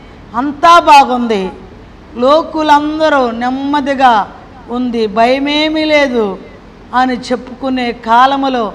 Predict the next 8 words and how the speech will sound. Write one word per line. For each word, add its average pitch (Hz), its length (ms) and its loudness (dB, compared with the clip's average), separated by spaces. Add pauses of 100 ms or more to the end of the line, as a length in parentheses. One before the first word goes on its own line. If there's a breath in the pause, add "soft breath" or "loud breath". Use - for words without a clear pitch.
(460)
నేను 240 300 -2
వస్తాను 277 640 2
అని 254 120 -2
చెప్పాడు. 185 760 -10
ఇది 277 220 -6
నీతిమంతులకి 254 1040 -4 (480 loud breath)
తగినటువంటి 277 840 -2
మాటలు. 208 540 -6